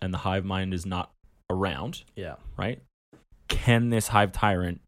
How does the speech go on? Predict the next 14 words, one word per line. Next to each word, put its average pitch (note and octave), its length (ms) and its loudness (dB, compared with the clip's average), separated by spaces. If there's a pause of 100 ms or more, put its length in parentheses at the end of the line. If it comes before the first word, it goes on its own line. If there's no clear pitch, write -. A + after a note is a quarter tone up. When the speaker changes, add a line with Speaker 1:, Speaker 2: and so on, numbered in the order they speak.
(140)
Speaker 1:
still G2 640 0
manifest F2 680 -4
psychic F2 400 -6
powers? - 520 -4 (200)
There F#2+ 180 0
is B2 160 2
no C3 160 2
hive A#2+ 260 4
mind A2+ 240 2
for A2+ 120 0
it G#2+ 120 0
to G#2+ 80 2
synapse F#2+ 560 -2
with. - 360 -2